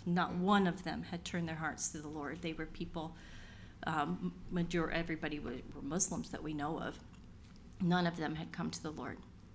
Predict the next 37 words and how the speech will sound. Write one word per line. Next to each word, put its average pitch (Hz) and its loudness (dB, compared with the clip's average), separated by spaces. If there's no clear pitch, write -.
But 190 -6
do 233 2
you 262 6
know 220 8
that 170 0
not 196 6
one 220 8
of 240 6
the 185 4
people 185 2
who 175 8
harbored 175 4
in 160 0
our 160 0
compound, 151 -4
our 156 -6
yard, 160 -2
and 156 -4
our 151 -2
house, 147 -2
not 175 2
one 196 6
of 190 0
them 165 0
lost 151 0
their 143 0
home? 156 -2
We 190 6
had 180 6
over 170 6
a 160 8
hundred 202 6
houses 170 6
burned 160 2
all 175 10
around 156 4
us, - 0